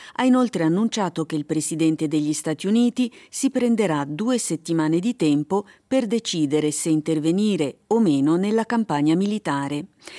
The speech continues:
Sempre stando a quanto riferito dalla Casa Bianca, Teheran dispone di tutto il necessario per costruire una bomba atomica. Secondo l'amministrazione americana,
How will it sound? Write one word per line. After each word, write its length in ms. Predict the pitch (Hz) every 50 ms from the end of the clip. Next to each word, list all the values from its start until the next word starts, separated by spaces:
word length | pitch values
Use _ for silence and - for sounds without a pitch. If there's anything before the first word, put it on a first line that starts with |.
| - - -
Sempre 320 | - - 247 247 226 247 233
stando 420 | - - 247 240 226 214 196 185
a 60 | 175
quanto 440 | 175 - 185 175 170 165 165 165 160
riferito 600 | 156 156 151 - 175 170 208 226 220 - 175 151
dalla 260 | 139 151 151 151 156
Casa 280 | - - 160 147 156 156
Bianca, 520 | 160 196 226 226 226 226 226 - 240 226 - - - - _
Teheran 480 | - 262 254 233 175 165 160 160 165 160 156
dispone 600 | 156 170 165 - - - 180 180 170 165 160 151
di 200 | 143 151 151 _
tutto 320 | - 247 247 240 _ - 165
il 100 | 151 147
necessario 840 | 156 156 156 - 214 226 - - - 160 147 147 151 156 185 196 190 - - - _
per 320 | - 233 208 175 151 143
costruire 800 | - - 240 233 - - - 262 240 185 147 135 139 151 165 - -
una 240 | - 233 240 233 226
bomba 260 | 196 226 220 220 214
atomica. 640 | 220 - - 160 139 135 135 147 147 143 - 151 147 - - - - -
Secondo 540 | - - - 165 151 - 165 160 160 156 160
l'amministrazione 960 | 156 156 156 160 160 160 160 160 156 - - 165 156 - - - 165 156 156
americana, 440 | 156 151 156 156 156 151 - 226 226